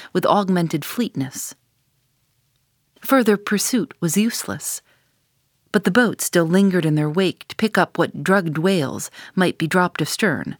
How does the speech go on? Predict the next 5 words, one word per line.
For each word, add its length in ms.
and 180
likewise 460
to 100
secure 400
one 380